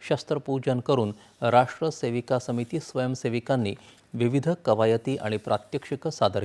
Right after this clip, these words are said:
केली. यावेळी राष्ट्रसेविका समिती प्रमुख संचालिका शांताक्का यांनी मार्गदर्शन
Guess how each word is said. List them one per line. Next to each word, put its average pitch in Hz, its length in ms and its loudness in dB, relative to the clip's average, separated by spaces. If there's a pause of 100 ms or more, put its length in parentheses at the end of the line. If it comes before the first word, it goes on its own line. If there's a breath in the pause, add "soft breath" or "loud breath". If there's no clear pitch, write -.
केली. 107 180 0 (380 loud breath)
यावेळी 110 360 4 (280 loud breath)
राष्ट्रसेविका 135 880 0
समिती 117 380 -4
प्रमुख 113 380 -4
संचालिका 120 720 2
शांताक्का 120 640 -2
यांनी 113 280 0
मार्गदर्शन 98 680 -4